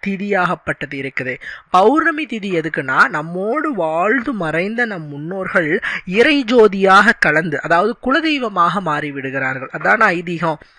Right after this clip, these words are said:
அந்த குலதெய்வத்தை வணங்குற நாளாதான் பௌர்ணமி திருநாளாகப்பட்டது சொல்லுது. So, அமாவாசையில நம்மளுடைய பித்ருகளை வணங்குங்க, குலதெய்வத்தை வந்து பௌர்ணமி நாள்ல வணங்குங்க. குலதெய்வமும் நம்ம முன்னோர் தான், இவங்களும் நம்ம முன்னோர் தான்.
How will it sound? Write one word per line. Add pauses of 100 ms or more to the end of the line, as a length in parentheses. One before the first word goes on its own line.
அந்த
குலதெய்வத்தை
வணங்குற
நாளாதான்
பௌர்ணமி
திருநாளாகப்பட்டது (440)
சொல்லுது. (380)
So,
அமாவாசையில
நம்மளுடைய
பித்ருகளை
வணங்குங்க, (300)
குலதெய்வத்தை
வந்து
பௌர்ணமி
நாள்ல
வணங்குங்க. (100)
குலதெய்வமும்
நம்ம
முன்னோர்
தான்,
இவங்களும்
நம்ம
முன்னோர்
தான்.